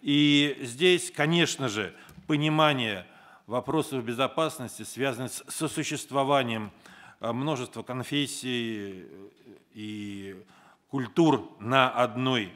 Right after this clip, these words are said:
территории в рамках одного правового государства. Это есть очень-очень большая проблема. Я не буду занимать ваше время, как сказал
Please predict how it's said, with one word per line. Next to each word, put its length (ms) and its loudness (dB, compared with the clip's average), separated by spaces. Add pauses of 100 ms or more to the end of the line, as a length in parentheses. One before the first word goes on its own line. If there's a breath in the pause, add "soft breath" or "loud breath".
(140)
территории 640 0
в 160 -4
рамках 540 2
одного 480 2
правового 640 0
государства. 720 -4
Это 180 -10
есть 320 -8
очень-очень 560 -12
большая 320 -8
проблема. 540 -12 (500 loud breath)
Я 420 0 (140)
не 160 -6
буду 420 -4 (680 loud breath)
занимать 520 -2
ваше 280 -4
время, 720 -2
как 160 -8
сказал 600 -2